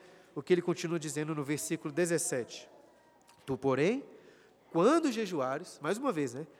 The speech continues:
"Quando jejuares." Será que Jesus assumiu errado que seus discípulos iriam jejuar? "Quando jejuares, unge a cabeça e lava o rosto, com o fim de não parecer aos homens que jejuas, e sim ao teu Pai em secreto.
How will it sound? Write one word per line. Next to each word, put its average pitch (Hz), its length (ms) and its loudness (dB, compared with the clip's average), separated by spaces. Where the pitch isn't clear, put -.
"Quando 247 340 2
jejuares." 226 600 -6
Será 151 240 0
que 170 100 -2
Jesus 151 240 0
assumiu 151 300 -2
errado 160 340 4
que - 100 -14
seus 147 200 -6
discípulos 139 480 -6
iriam 135 180 -4
jejuar? 135 440 -4
"Quando 277 320 6
jejuares, 226 720 0
unge 269 340 2
a - 40 4
cabeça 156 460 -2
e 139 40 -4
lava 160 220 2
o - 20 2
rosto, 151 340 -2
com 165 140 -4
o - 20 -2
fim 175 160 -8
de 156 120 -6
não 220 260 2
parecer 226 440 0
aos 160 160 0
homens 143 280 -4
que 160 80 -6
jejuas, 165 600 -6
e 147 40 -10
sim 190 280 -4
ao 196 120 0
teu 214 200 -4
Pai 147 480 -6
em 156 100 -6
secreto. 135 760 -8